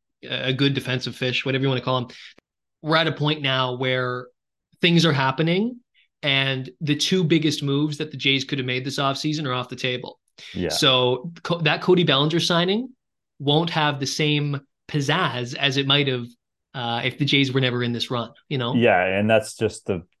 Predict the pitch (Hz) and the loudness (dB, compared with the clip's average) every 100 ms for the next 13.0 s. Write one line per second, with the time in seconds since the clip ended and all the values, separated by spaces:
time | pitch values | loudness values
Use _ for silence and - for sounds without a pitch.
0 | _ _ 101 87 90 90 - 85 - 85 | _ _ 0 2 2 0 -2 -6 0 0
1 | 87 87 82 90 85 82 - 92 87 85 | 0 -2 0 0 0 -2 0 2 4 2
2 | 85 85 85 82 - 82 87 87 85 85 | 0 0 0 -2 -6 -2 0 0 -2 -4
3 | 95 95 123 113 127 120 117 101 101 - | -2 0 0 2 2 0 -2 2 2 0
4 | 95 101 90 113 104 104 101 98 95 92 | -4 -4 -4 -4 0 0 4 2 2 -2
5 | 90 - 95 87 98 98 92 - 90 90 | -4 -4 -4 -2 0 0 -2 -8 -8 -6
6 | 87 92 90 87 87 85 85 82 - 101 | -4 2 2 2 -4 -4 -6 -6 -8 -6
7 | 98 90 85 73 85 _ - 87 - 101 | -2 0 0 -2 -20 _ -12 -12 -4 -4
8 | 98 - - 98 98 92 92 92 92 87 | -4 -4 -2 2 2 0 0 0 0 -4
9 | 82 90 95 85 - 85 80 80 - _ | -2 0 0 -4 -4 -2 -2 -6 -10 _
10 | _ - 98 87 113 113 151 92 101 - | _ -4 -2 0 4 6 6 4 -2 0
11 | 135 180 175 - _ 113 - _ 104 92 | 2 2 0 -4 _ -20 -20 _ -6 -4
12 | 90 - 127 - 123 - - 110 110 101 | -4 -4 -2 0 -2 -2 2 4 6 4